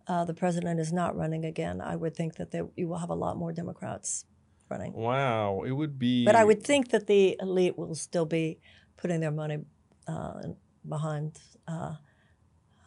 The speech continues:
Speaker 1: um, Pete and Amy, although they can't be that stupid to think that the same old, same old is going to beat Trump next time. I don't know.
Speaker 2: Yeah.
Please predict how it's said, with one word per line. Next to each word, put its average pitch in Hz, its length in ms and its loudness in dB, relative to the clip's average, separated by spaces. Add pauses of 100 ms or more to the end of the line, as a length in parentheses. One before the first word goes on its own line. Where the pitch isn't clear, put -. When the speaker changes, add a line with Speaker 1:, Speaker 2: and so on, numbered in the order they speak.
Speaker 1:
um, 165 440 -6 (180)
Pete - 360 -4
and - 200 -6
Amy, 185 300 2
although 202 720 -2 (560)
they - 80 -20
can't 240 220 -8
be 190 100 -6
that 185 240 -10
stupid - 600 -12
to 170 120 -12
think 165 380 -8
that 156 140 -12
the 170 100 -8
same 156 260 -4
old, 165 100 -6
same 151 260 -2
old 180 160 -8
is 175 100 -6
going 165 200 -8
to - 100 -18
beat - 200 -8
Trump - 240 -10 (400)
next - 160 -16
time. 202 160 -16 (240)
I 175 120 -10
don't 208 160 -10
know. 208 140 -10 (580)
Speaker 2:
Yeah. 160 260 4